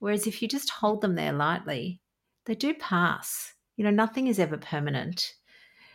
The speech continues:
H-, positive or, or the comfortable emotions of joy and happiness, we don't, whenever, we just, they just go. They just come and they go.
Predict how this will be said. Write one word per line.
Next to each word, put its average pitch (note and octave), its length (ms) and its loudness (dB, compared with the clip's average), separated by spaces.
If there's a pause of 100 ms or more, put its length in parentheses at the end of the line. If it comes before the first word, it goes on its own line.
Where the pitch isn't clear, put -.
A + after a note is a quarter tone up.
(680)
H-, - 500 -2 (300)
positive G3 540 4
or, D3 300 4
or D#3+ 120 0
the D#3 100 -2
comfortable F3 580 2
emotions C#3 560 -2
of C3+ 180 -6
joy C#3+ 280 0
and C#3 100 -2
happiness, C#3+ 520 -6
we G3+ 80 4
don't, B3 280 2 (540)
whenever, C4 540 2 (180)
we A3+ 80 0
just, - 340 -2
they C4 120 4
just - 220 -2
go. G#3+ 280 2 (120)
They F#3 100 -2
just F#3 120 -6
come A3+ 200 0
and G3+ 80 2
they E3+ 80 0
go. E3 400 -2